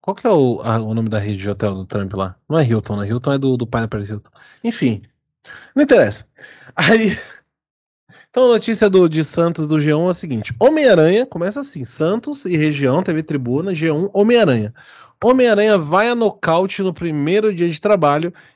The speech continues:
e viraliza ao bater em poste e cair de trem da alegria no litoral de São Paulo. <laughs>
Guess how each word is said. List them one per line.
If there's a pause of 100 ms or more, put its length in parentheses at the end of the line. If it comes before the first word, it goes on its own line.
e
viraliza
ao
bater
em
poste (140)
e
cair
de
trem
da
alegria
no
litoral
de
São
Paulo.
<laughs>